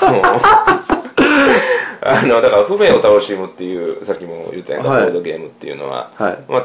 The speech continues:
Speaker 1: 例えば、ゲームの中で計算とかやらされるわけですよ。
Speaker 2: そうですね。
Speaker 1: しかも砂時計ひっくり返されて、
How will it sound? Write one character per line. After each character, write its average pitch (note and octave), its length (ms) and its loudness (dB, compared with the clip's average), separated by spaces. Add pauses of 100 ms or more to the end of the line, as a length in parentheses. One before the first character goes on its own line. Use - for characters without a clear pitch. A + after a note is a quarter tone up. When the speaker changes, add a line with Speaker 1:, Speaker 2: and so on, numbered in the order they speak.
(140)
Speaker 1:
例 A2+ 140 4
え G2 40 4
ば、 F2+ 500 2 (520)
ゲ A2+ 160 2
ー A2+ 40 0
ム A2+ 80 0
の G#2+ 80 0
中 F#2 180 0
で F2 80 0
計 A2+ 220 2
算 G2+ 180 0
と - 80 -4
か F#2 80 2
や F#2+ 80 4
ら G#2 80 4
さ G#2 100 0
れ G2 100 4
る G2+ 60 4
わ A2 100 2
け G#2+ 80 2
で F2 80 0
す - 100 -14
よ。 - 240 -4
Speaker 2:
そ B2 140 2
う G#2 40 4
で F#2+ 60 0
す - 60 -10
ね。 A2 220 -2
Speaker 1:
し - 100 -12
か F#2+ 100 -2
も F2+ 100 -6
砂 G2 260 -2
時 G2 140 0
計 F2+ 140 0
ひ - 100 -14
っ - 40 -16
く - 80 -6
り F2 60 -8
返 F#2+ 120 0
さ A2+ 100 0
れ - 80 -4
て、 - 220 -4